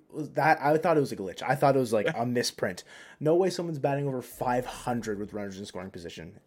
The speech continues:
Speaker 1: Every time I see it with, like, Geno, I'm like, "Oh, Geno's hitting, like, three thirty with runners in scoring position. Let's go." That's so good. And then I see Jonah Heim. He's like, "Hold my beer." I'm like, "What is going on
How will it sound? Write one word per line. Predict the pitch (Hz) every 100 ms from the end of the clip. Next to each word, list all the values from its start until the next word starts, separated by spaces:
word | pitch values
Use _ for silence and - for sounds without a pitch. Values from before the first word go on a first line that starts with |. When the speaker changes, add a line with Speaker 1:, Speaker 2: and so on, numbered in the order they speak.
| _ - -
Speaker 1:
Every | 156 180
time | 185
I | 170
see | 156 156
it |
with, | 139
like, | 123 107
Geno, | - 120 107 92
I'm | 120
like, | 135 -
"Oh, | - - - -
Geno's | - 226 220
hitting, | -
like, | 285 -
three | - 302
thirty | - - 370
with | 359 -
runners | 359 320 202
in |
scoring | - 220 247
position. | 160 143 143
Let's | 151 147
go." | 196 139 - - - - -
That's | - -
so | - 156
good. | 147 190 127 - - _ _ -
And | 123
then | 135
I | 139
see | 139
Jonah | 131 127 120 110
Heim. | 120 117 101
He's | 98
like, | 95
"Hold | - 101 95
my | 95
beer." | 90 95 92
I'm |
like, | 73 139
"What | 202 226
is | -
going | - 85 - 131
on | 214 -